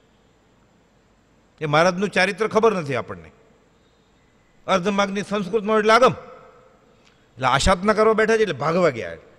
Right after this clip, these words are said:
પ્રભુજી લખે છે, "મેં દેવકરણનો સાથળ દબાયો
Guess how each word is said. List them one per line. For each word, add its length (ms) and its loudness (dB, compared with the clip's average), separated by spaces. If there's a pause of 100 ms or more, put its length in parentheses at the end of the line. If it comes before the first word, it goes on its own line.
પ્રભુજી 320 -6
લખે 320 -2
છે, 340 -8 (340)
"મેં 220 -4
દેવકરણનો 560 0
સાથળ 460 0
દબાયો 340 2